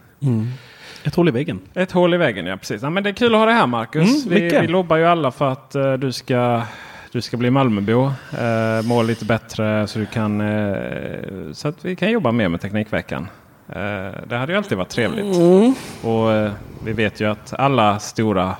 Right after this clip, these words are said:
Speaker 2: framgångsrika sajter, eh, härrör från Malmö. Till exempel Teknikveckan. Jag har inga andra exemplar.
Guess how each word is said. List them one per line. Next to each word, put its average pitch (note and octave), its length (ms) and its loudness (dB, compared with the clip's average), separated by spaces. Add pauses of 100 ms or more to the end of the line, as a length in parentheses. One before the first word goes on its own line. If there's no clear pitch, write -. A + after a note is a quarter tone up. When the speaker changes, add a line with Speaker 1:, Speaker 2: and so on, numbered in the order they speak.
(100)
Speaker 2:
framgångsrika G2 680 -2
sajter, G2 440 0 (960)
eh, E3+ 60 -14 (160)
härrör G#2 380 0
från E2+ 200 -6
Malmö. F2 320 -4 (720)
Till A#2+ 160 -2
exempel G#2 340 -2
Teknikveckan. F#2+ 580 -4
Jag F#2 60 0
har G2 100 2
inga F2 180 -4
andra E2+ 160 -4
exemplar. G#2 460 -4